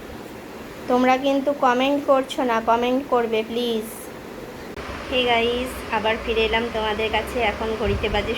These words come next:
সন্ধে সাড়ে সাতটা। মেয়ে ড্রয়িং ক্লাস থাকে সানডে,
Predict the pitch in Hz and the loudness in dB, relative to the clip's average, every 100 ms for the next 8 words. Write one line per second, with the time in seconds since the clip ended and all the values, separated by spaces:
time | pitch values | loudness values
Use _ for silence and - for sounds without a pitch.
0 | - 202 202 214 214 202 214 208 - 226 | -2 -2 0 0 2 0 0 -4 -2 -4
1 | 262 - - - - - - - - - | -2 -6 -10 -12 -10 -10 -10 -10 -8 -8
2 | - - 370 330 254 - 254 208 208 226 | -6 4 6 6 4 -2 -2 0 0 -2
3 | 214 202 202 214 233 254 240 - - 240 | 0 0 2 0 0 2 0 0 -2 -2
4 | 262 - 269 202 208 233 | -2 -2 0 0 0 0